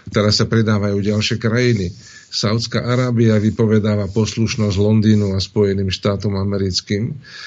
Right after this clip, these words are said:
A teraz, ak, e, sa podarí zhodiť dolár z piedestálu hlavnej svetovej rezervnej meny, pre Spojené štáty to znamená okamžitý branko-, bankrot a občiansku vojnu. Čiže Spojené štáty na čele toho kolektívneho západu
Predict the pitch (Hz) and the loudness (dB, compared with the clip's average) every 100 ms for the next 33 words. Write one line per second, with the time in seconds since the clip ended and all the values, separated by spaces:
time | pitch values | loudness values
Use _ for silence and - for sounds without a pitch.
0 | - - - - - 104 120 123 120 110 | -18 -18 -20 -14 -6 -2 2 4 4 2
1 | - 113 117 - 120 117 117 107 - 107 | 2 -2 -4 0 2 4 2 2 -2 -2
2 | 123 131 123 113 104 98 87 104 123 110 | -2 0 2 2 2 0 0 2 2 2
3 | 104 95 92 117 113 98 98 110 107 - | 0 0 0 2 2 0 -2 -2 -4 -6
4 | - - 110 113 117 104 - 101 98 95 | -6 -4 0 0 2 0 -2 0 0 0
5 | 101 110 107 95 107 107 104 98 101 110 | 0 0 0 0 -2 0 0 0 2 2
6 | 104 98 92 98 101 117 117 - 95 - | 2 0 0 2 2 0 -2 -12 -12 -12
7 | - - 98 90 - 113 110 98 104 98 | -12 -2 0 0 0 2 2 0 -2 -2
8 | 101 95 92 98 98 98 98 101 90 101 | -2 -2 -2 -2 -2 0 -2 -2 -2 0
9 | 95 90 98 95 98 95 95 90 107 104 | 0 2 2 2 2 0 0 2 4 4
10 | 107 87 80 92 - 95 92 - 92 95 | 2 2 -2 -2 0 0 0 0 2 2
11 | 90 78 - _ _ _ _ _ _ - | 0 -2 -8 _ _ _ _ _ _ 0
12 | 104 104 95 120 135 123 113 - 110 110 | 2 2 2 2 4 2 0 2 0 2
13 | 123 123 127 - - - 113 113 123 139 | 2 2 2 -4 -16 -10 -2 0 0 2
14 | 113 107 107 101 110 110 104 - 104 107 | 2 0 -2 -2 -2 -2 -2 -2 -2 0
15 | 101 92 87 92 92 98 98 104 107 | -2 -2 -2 -2 -2 -2 0 0 0